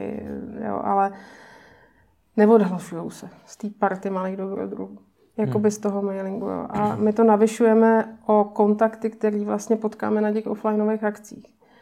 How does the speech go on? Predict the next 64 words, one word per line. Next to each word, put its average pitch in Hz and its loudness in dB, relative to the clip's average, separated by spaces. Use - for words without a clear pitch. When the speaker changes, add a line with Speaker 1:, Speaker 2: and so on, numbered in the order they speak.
Speaker 1:
Takže 208 -6
tam 202 -2
je 208 0
pravděpodobné, 208 2
že 208 2
jsme 214 0
nějak 214 4
zaujali 208 2
a 208 -6
plus 208 -2
teda 208 2
samozřejmě 202 -4
mají 196 -2
nějakou 185 -4
možnost 185 -10
si 208 -10
vyplnit 190 -10
na 196 -10
webu 196 -6
nějaký 196 -10
Speaker 2:
Takže 208 -6
pro 127 -2
Speaker 1:
účet. - -6
Speaker 2:
tebe 139 0
je 151 2
hodně 143 -2
důležitý 139 0
budovat 135 -2
tu 156 -4
komunitu 127 0
Speaker 1:
Ano, 190 4
Speaker 2:
kolem 127 -2
toho 123 0
Speaker 1:
no. 104 0
Speaker 2:
projektu. 107 -4
Speaker 1:
Já 226 6
mám 277 6
pocit, 233 0
že 240 4
to 247 2
je, 240 6
a 226 6
mě 226 6
to 226 4
i 247 6
řeklo 240 4
víc 214 -2
lidí, 233 2
když 226 0
jsem 233 4
nějak, 220 2
třeba 208 -2
jsem 202 -6
měla 208 -2
i 214 0
pocit, 208 -4
že 208 -4
bych 208 -6
měla 208 -2
se 208 -6
nějakého 202 -4
investora 214 0
a 202 -2
tak, 202 -4